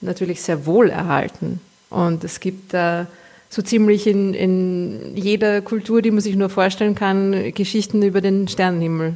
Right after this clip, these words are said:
und eigene Sternbilder, eigene Mythologien. Das ist irgendwie, ja, äh, ganz logisch eigentlich auch, wenn man, wenn man darauf schaut,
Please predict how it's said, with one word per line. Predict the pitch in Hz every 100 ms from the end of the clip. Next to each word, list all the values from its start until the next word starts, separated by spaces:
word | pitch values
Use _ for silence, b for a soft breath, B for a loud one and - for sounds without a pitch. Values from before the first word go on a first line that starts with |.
| 170
und | 185 175 - -
eigene | 170 170 185
Sternbilder, | 185 170 165 165 160 165
eigene | 156 170 170 170
Mythologien. | 175 - 170 165 190 180 151 - B B
Das | - 170
ist | 170
irgendwie, | 180 170 175 170 165 165 B B B B
ja, | - 170 156 -
äh, | - 165 170
ganz | 196 208 196
logisch | 196 196 196
eigentlich | 190 170 175
auch, | 165
wenn | 175 175
man, | 175 151 -
wenn | 180
man | 180
darauf | 180 175 175 185
schaut, | - 170 170 175 - -